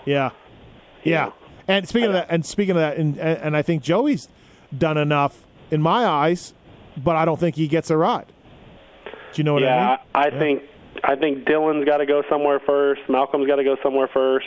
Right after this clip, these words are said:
Speaker 2: You know, they gotta sort those deals out before they go with Joey and, and Colt, just, you know, unfortunately. But
Speaker 1: So I had heard that, uh, Malcolm w-, did another deal.
Speaker 2: Maybe.
Speaker 1: Oh,
Speaker 2: Yeah,
Speaker 1: okay.
Speaker 2: I know.
Speaker 1: Yeah.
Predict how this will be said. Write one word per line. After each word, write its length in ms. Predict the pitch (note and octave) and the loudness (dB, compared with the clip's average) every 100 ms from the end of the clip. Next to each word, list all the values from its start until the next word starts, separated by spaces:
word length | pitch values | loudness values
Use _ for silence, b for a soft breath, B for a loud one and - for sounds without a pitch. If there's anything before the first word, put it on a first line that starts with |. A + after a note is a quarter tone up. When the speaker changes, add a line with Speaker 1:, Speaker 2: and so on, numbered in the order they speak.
| - | -4
Speaker 2:
You 100 | C3+ | 0
know, 220 | B2+ A#2 B B B - | 0 0 B B B -2
they 100 | C#3 | 0
gotta 200 | D3+ - | 0 0
sort 220 | D3+ C3 - | -2 0 0
those 180 | C3 B2+ | 0 2
deals 220 | C3 B2 | 0 2
out 180 | A#2 A#2 | 0 0
before 300 | A2+ B2+ A#2+ | 0 0 0
they 120 | A2+ | 0
go 200 | A#2 A2+ | 0 0
with 120 | A2+ - | -2 -2
Joey 340 | A#2+ A#2 A2+ | 0 0 0
and, 180 | A2 G#2+ - | -2 -6 -6
and 320 | A2+ A2 G#2+ G#2 - - | -4 -2 -4 -8 -12 -6
Colt, 300 | - A2+ - | -4 -4 -4
just, 160 | A#2 - - B2 | -6 -6 -6 -4
you 60 | |
know, 200 | G#2 G2 | -4 -4
unfortunately. 540 | A#2 A2 A#2 A#2+ G#2 G2+ | -6 -4 -4 -2 -4 -4
But 220 | G#2 F#2+ - - | -6 -8 -14 -20
Speaker 1:
So 180 | - G#3+ | -4 0
I 140 | A#3+ D4+ | 2 0
had 100 | D4+ | 2
heard 320 | B3 B3+ G#3 | 0 0 0
that, 300 | A3 G3+ F#3+ - | 0 0 -2 -2
uh, 260 | F3 F3 E3+ | 0 2 2
Malcolm 560 | F3 F#3+ G3 F3 D#3+ - - - | 2 2 0 -2 -2 -8 -16 -6
w-, 140 | D3 | -4
did 120 | E3 E3+ | -2 0
another 260 | E3 D#3 | 0 0
deal. 320 | C#3 C#3+ A2 - _ - - B B - | 0 0 -2 -8 _ -20 -20 B B -2
Speaker 2:
Maybe. 360 | F3+ E3+ D3 - - | 0 2 -2 -6 -2
Speaker 1:
Oh, 100 | E3 | 0
Speaker 2:
Yeah, 40 | C#3 | 2
Speaker 1:
okay. 80 | C3 | 2
Speaker 2:
I 100 | D3+ | 2
know. 120 | |
Speaker 1:
Yeah. 100 | C#3+ | 2